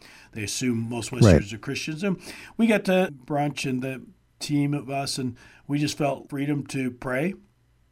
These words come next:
Speaker 1: And so we, we
Speaker 2: Right,
Speaker 1: prayed
Speaker 2: right, right.
Speaker 1: just our table, and, and, and then a little bit later, this, uh, Indian woman comes up to our table and says, "Are you Christians?" And we said, "Yeah." She immediately said, "Well, the Holy Spirit told me to come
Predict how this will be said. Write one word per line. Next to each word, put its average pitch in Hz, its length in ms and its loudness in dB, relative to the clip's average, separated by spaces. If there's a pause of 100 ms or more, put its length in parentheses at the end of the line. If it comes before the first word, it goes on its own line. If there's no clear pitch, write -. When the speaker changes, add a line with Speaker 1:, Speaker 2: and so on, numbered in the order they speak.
(380)
Speaker 1:
And 127 240 -2
so 120 200 -6
we, 123 360 0
we 127 140 6
Speaker 2:
Right, 113 160 10
Speaker 1:
prayed - 140 -2
Speaker 2:
right, 107 100 10
right. 123 260 8
Speaker 1:
just - 220 -10
our 127 80 -4
table, 143 480 -6
and, 107 160 -8 (420)
and, 113 640 -2
and 127 260 -2
then 143 460 4
a 127 80 -8
little 156 220 2
bit - 320 -2
later, 135 640 -2 (260)
this, 135 360 -8 (260)
uh, 127 220 0
Indian 151 360 2
woman 147 220 -2
comes 143 240 -8
up 151 120 -10
to 147 100 -6
our 127 80 -8
table 151 420 -6
and 139 100 -4
says, 123 300 -8 (200)
"Are 117 100 -6
you 185 120 0
Christians?" - 540 -4
And 113 220 -8
we 101 40 -16
said, 120 220 -12
"Yeah." 254 260 -8
She 147 140 -4
immediately 160 380 4
said, 139 400 -4
"Well, 143 320 0 (100)
the 131 120 -6
Holy 175 180 0
Spirit 139 280 -6
told 165 280 -4
me 156 100 0
to 127 80 -4
come 196 480 0